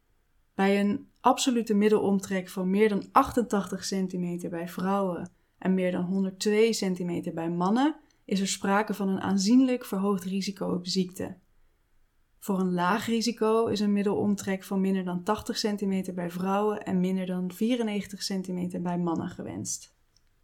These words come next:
De M H R, dus de middelheupratio, kan je uitrekenen door je middelomtrek te delen door je heupomtrek. En als de uitkomst hiervan hoger is dan nul komma acht bij vrouwen en nul komma negen bij mannen,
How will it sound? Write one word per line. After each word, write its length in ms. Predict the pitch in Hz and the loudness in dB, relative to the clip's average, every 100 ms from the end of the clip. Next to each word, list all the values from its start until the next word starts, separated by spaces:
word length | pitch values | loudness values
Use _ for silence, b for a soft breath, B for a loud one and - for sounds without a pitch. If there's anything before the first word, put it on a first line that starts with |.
| _ _ _ | _ _ _
De 260 | 208 214 - | -2 -2 0
M 180 | 208 220 | 4 4
H 240 | 180 190 - | 4 0 0
R, 460 | 185 185 240 320 285 | 0 2 2 0 -2
dus 200 | 185 180 | -4 -4
de 100 | 185 | 0
middelheupratio, 1300 | 175 185 190 175 175 208 208 196 214 - 214 226 262 285 _ | 2 2 2 0 0 2 0 -4 -4 -2 0 0 -2 -4 _
kan 180 | 202 190 | -4 -2
je 140 | - | 0
uitrekenen 680 | 208 233 220 220 226 214 196 | 0 2 2 2 2 0 0
door 140 | 190 | 0
je 80 | 185 | 0
middelomtrek 720 | 180 202 214 202 202 - 196 | 0 2 2 2 0 -2 -6
te 140 | 196 180 | -4 -2
delen 300 | 190 202 196 | 2 2 2
door 160 | 190 | -2
je 60 | 185 | -2
heupomtrek. 840 | 180 180 175 - - - 120 - _ _ _ _ | 0 -2 -2 -6 -8 -10 -12 -16 _ _ _ _
En 120 | 190 | -2
als 140 | 190 | 0
de 140 | 185 - | -2 0
uitkomst 560 | 208 220 - 202 190 | 2 2 2 0 0
hiervan 400 | 196 180 180 175 | -2 -2 -2 -4
hoger 540 | 170 190 220 269 220 190 | -2 4 6 6 2 -2
is 200 | 180 - | -4 -4
dan 260 | 180 175 170 | -6 -6 0
nul 200 | 202 214 | 2 2
komma 220 | 190 - | 0 2
acht 320 | 208 220 - | 2 2 0
bij 180 | 190 180 | -6 -4
vrouwen 580 | 185 190 180 175 175 - | -2 -2 -2 -4 -6 -2
en 100 | 185 | 0
nul 180 | 185 190 | 0 -2
komma 220 | 180 180 | -4 0
negen 420 | 180 196 226 190 | 2 2 2 -2
bij 140 | 180 | -2
mannen, 400 | 175 180 233 302 | 0 2 2 0